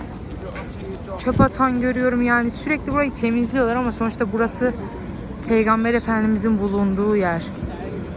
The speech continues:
Yani biz temiz tutmazsak ne kadar temizlerse temizlesinler yine kirlenecek. O kadar alışıklar ki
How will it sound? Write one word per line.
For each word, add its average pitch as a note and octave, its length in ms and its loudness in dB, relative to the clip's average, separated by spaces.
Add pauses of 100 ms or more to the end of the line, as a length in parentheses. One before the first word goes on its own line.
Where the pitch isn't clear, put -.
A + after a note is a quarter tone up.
(760)
Yani G3+ 300 2
biz C4 200 0
temiz C#4+ 340 0
tutmazsak D4 600 2 (680)
ne C4+ 120 6
kadar D4 340 4
temizlerse C4 680 4
temizlesinler B3+ 680 2
yine D4 340 4
kirlenecek. B3+ 720 2 (720)
O - 40 -10
kadar D#4 200 2
alışıklar C4+ 840 2
ki A#3 400 6